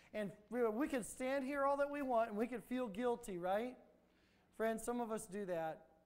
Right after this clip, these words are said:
Some of us, we stand here and we hear all the list of things that Satan has against us. The time that we failed, we failed our children, maybe we failed our spouse, we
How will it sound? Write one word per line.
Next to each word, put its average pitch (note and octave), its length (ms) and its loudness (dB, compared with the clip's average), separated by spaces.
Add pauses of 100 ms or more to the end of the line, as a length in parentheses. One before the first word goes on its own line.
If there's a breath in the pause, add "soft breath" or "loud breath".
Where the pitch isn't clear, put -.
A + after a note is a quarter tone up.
(600 soft breath)
Some C4+ 240 2
of B3+ 80 0
us, - 80 -12
we A#3 100 -4
stand B3 300 2
here B3+ 100 2
and B3 80 2
we A3+ 100 0
hear A#3 220 2
all B3+ 160 4
the B3 80 0
list A#3 360 2
of A3 120 -4
things B3 220 -2
that G#3+ 120 -6
Satan A#3+ 220 0
has A3+ 220 -2
against A3 340 -4
us. A#3 140 -6 (240 loud breath)
The G#3 80 -8
time A#3+ 300 2
that A3 100 -2
we G3 140 -4
failed, B3 500 4 (180 loud breath)
we G#3 80 -4
failed A3 320 0
our G3+ 100 2
children, B3 500 2
maybe G#3+ 180 0
we G#3+ 80 -2
failed A3 320 -2
our G3 100 2
spouse, B3 540 0
we G3+ 80 -4